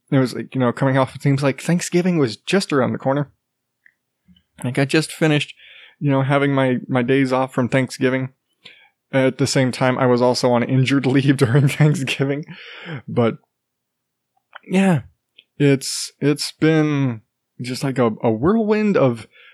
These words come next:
of days off and losing and just, you know, because, and I think everybody can relate to this, when you've got a regular day, your regular days off during a week, you kind of, your, your brain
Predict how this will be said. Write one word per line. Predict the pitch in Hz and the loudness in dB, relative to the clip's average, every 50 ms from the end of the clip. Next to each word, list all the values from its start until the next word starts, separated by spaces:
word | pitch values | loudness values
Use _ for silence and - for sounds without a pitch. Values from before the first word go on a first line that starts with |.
| _ _ | _ _
of | 123 123 117 110 98 107 110 | -2 0 0 0 -2 -6 -2
days | 113 131 151 185 214 202 147 - | -2 0 0 0 0 -2 -4 -4
off | - 135 135 160 180 175 - - - | -2 0 2 2 0 0 -4 -6 -2
and | 135 127 123 123 | 0 0 2 2
losing | 127 151 180 175 185 165 143 - - | 2 2 2 0 0 -2 -2 -2 0
and | 139 139 135 | 0 0 0
just, | 123 123 - - _ _ _ - - - - - - _ _ _ _ _ - - - - 156 180 | 0 -2 -8 -12 _ _ _ -20 -20 -20 -20 -20 -20 _ _ _ _ _ -20 -20 -20 -20 -18 -8
you | 175 202 220 233 | -2 0 2 4
know, | 254 254 247 233 | 4 4 2 2
because, | 190 226 202 - 226 254 247 208 - - - - _ - | 0 -2 0 2 2 2 2 2 -2 -8 -12 -16 _ -4
and | 175 170 175 | -2 0 0
I | 175 | 0
think | 165 - 160 127 | 2 0 2 2
everybody | 139 120 127 123 131 127 127 117 | 2 2 4 2 2 2 2 0
can | - 135 127 | 0 0 2
relate | 123 123 123 139 135 - | 2 4 2 2 2 2
to | 139 | 0
this, | 127 127 117 - - _ _ - _ _ | 0 2 0 -2 -6 _ _ -20 _ _
when | - 139 156 175 | 0 2 2 2
you've | 208 220 202 180 | 2 0 0 0
got | 160 180 208 | 0 2 4
a | 208 156 | 4 4
regular | 123 120 120 123 147 143 143 147 147 139 139 135 _ _ _ - | 4 4 4 2 2 0 0 0 -2 -2 -4 -8 _ _ _ -4
day, | 120 135 131 | 0 2 2
your | 139 135 127 139 131 131 | 2 2 0 0 0 2
regular | 120 139 156 170 190 185 170 151 | 2 2 2 4 2 2 2 2
days | 135 135 139 123 | 2 2 2 2
off | 120 117 135 143 | 2 0 0 0
during | - 147 139 135 | 0 0 0 0
a | 123 120 | 0 0
week, | 139 196 233 - - - - _ _ - - _ _ _ _ _ | 0 0 -2 -4 -14 -20 -20 _ _ -20 -20 _ _ _ _ _
you | - 151 185 | -4 -2 0
kind | - - 277 285 254 | 2 2 4 4 4
of, | 190 143 | 2 4
your, | 165 170 151 - - | 2 2 2 0 -6
your | - 156 160 165 | -6 -2 -2 -2
brain | 151 147 135 151 175 202 208 202 190 160 139 | -2 -2 -2 0 0 2 2 2 0 0 -2